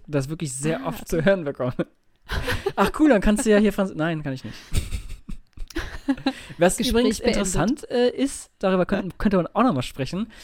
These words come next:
Speaker 1: dass, ähm, wir, wenn wir über Europa sprechen, immer davon ausgehen, also wenn's um, um Sprachen geht, immer Deutsch, Französisch, Englisch, ist ja auch klar, das sind die Amtssprachen. Aber
Speaker 2: Ja.
Speaker 1: jemand aus Bulgarien, der vielleicht
Speaker 2: Mhm.
Speaker 1: Bulgarisch, Tschechisch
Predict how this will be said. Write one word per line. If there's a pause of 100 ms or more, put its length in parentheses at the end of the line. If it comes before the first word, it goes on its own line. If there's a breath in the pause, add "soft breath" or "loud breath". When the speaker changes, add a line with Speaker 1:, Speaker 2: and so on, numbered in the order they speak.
(360 loud breath)
Speaker 1:
dass,
ähm,
wir, (260)
wenn
wir
über (360)
Europa
sprechen,
immer
davon
ausgehen, (100)
also
wenn's
um,
um
Sprachen
geht,
immer
Deutsch,
Französisch,
Englisch,
ist (260)
ja
auch
klar,
das
sind
die
Amtssprachen. (560 loud breath)
Aber
Speaker 2:
Ja.
Speaker 1:
jemand (260 loud breath)
aus
Bulgarien, (300 loud breath)
der
vielleicht
Speaker 2:
Mhm.
Speaker 1:
Bulgarisch, (120)
Tschechisch